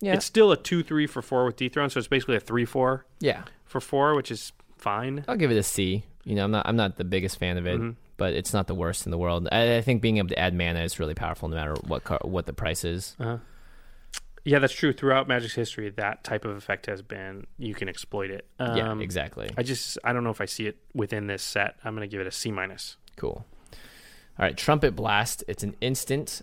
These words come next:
Speaker 1: uh, for two and a red. Attacking creatures get plus two, plus zero until end of turn. Very simple.
Speaker 2: Yeah, um, there are a lot of tokens.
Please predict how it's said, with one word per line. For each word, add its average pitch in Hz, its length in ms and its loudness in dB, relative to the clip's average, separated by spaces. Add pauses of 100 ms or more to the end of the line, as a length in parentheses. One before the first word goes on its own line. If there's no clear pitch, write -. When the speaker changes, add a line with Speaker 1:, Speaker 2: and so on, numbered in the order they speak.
Speaker 1:
uh, 98 160 0
for 98 120 -10
two 113 220 -2
and 101 100 2
a 92 40 2
red. 92 380 2
Attacking 95 340 0
creatures 90 280 -4
get - 160 -4
plus - 220 -2
two, - 160 -4
plus 92 240 -2
zero 98 160 0
until 101 260 -4
end 92 140 -4
of 98 60 -6
turn. 107 300 -2 (480)
Very 104 160 0
simple. 98 400 -4 (880)
Speaker 2:
Yeah, 180 260 8 (500)
um, 170 300 2 (200)
there 147 160 8
are 208 120 10
a 269 60 6
lot 240 140 8
of - 80 -2
tokens. 170 720 2